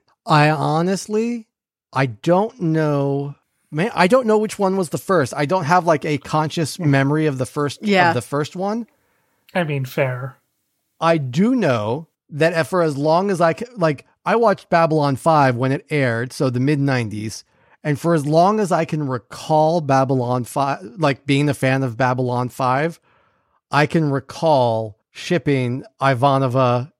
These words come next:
Speaker 1: and, uh, Talia. So
Speaker 2: All
Speaker 1: that
Speaker 2: right.
Speaker 1: might be an early
Speaker 3: Right.
Speaker 1: one.
Speaker 2: Yeah.
Speaker 1: Like, I remember thinking
Speaker 3: Yeah.
Speaker 1: those were, those two were really good. Uh,
Speaker 2: There might be others for me, but I think it's difficult to distinguish between, like,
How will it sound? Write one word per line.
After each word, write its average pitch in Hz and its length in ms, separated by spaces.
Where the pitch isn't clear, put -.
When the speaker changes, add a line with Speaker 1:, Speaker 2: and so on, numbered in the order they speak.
Speaker 1:
and, 113 520
uh, 110 340
Talia. 107 560
So - 80
Speaker 2:
All 240 120
Speaker 1:
that 196 140
Speaker 2:
right. 208 80
Speaker 1:
might 175 360
be 160 160
an 147 80
early 135 320
Speaker 3:
Right. 156 100
Speaker 1:
one. 117 260
Speaker 2:
Yeah. 202 240
Speaker 1:
Like, 147 180
I 160 120
remember 180 500
thinking 147 400
Speaker 3:
Yeah. 131 100
Speaker 1:
those 127 140
were, 131 220
those 135 340
two 156 140
were 135 120
really 123 260
good. 117 340
Uh, 120 480
Speaker 2:
There 226 200
might 254 140
be 220 160
others 214 320
for - 100
me, 226 140
but 214 140
I 196 80
think 262 180
it's - 120
difficult 240 420
to 196 460
distinguish 190 640
between, 190 720
like, 180 500